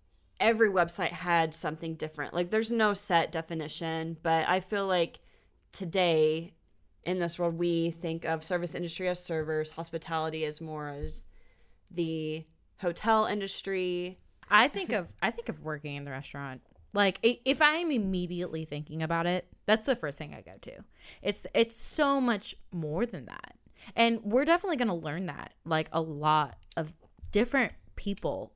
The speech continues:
Speaker 2: in this podcast, and which is so awesome, right?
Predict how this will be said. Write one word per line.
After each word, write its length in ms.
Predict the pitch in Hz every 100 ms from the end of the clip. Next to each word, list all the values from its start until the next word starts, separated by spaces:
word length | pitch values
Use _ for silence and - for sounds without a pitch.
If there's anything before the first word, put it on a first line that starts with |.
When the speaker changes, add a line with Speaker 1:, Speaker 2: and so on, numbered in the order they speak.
| -
Speaker 2:
in 200 | 170 -
this 180 | -
podcast, 760 | - - 311 165 - - - - -
and 260 | 208 208 -
which 220 | 240 247
is 140 | 220
so 520 | - - 196 185 180 -
awesome, 380 | - - 135 - -
right? 300 | - 185 311